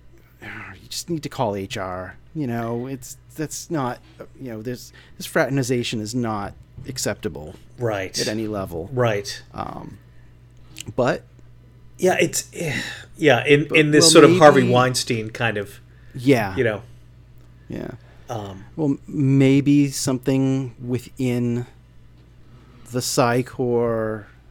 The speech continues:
Speaker 1: or within the Psi Cops in particular allows for th-, maybe this is more common, but, but we didn't get any of that kind of commentary. You know, if there'd been a line about, well, you know, the, uh, we're not, we're not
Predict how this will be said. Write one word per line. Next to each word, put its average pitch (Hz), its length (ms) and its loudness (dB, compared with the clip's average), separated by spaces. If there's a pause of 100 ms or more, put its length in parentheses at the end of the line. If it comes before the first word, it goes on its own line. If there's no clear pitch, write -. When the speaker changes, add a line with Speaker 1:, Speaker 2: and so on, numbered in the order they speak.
Speaker 1:
or 117 180 -6
within 113 260 -8
the 117 60 -8
Psi 113 240 -6
Cops 110 380 -6
in 113 80 -6
particular 127 640 -2
allows 110 480 -4
for 143 180 -6
th-, 131 120 -14
maybe 120 240 -6
this 123 160 -8
is 117 180 -8
more 113 180 -6
common, 139 380 -4
but, 143 140 -4 (240)
but 151 60 -4
we 160 100 2
didn't 160 160 0
get 151 120 2
any 143 160 2
of 120 60 -4
that 117 140 -6
kind 110 180 -4
of 98 60 -8
commentary. 98 800 -6 (520)
You 117 60 -4
know, 107 120 -2
if 104 80 -8
there'd 123 140 -4
been 131 100 2
a 120 80 -4
line 117 260 -4
about, 101 280 -6
well, 135 260 0
you 101 120 -10
know, 90 180 -10
the, 92 100 -10 (540)
uh, 101 140 -6
we're 117 160 -4
not, 117 240 -2
we're 120 140 -4
not 104 320 -6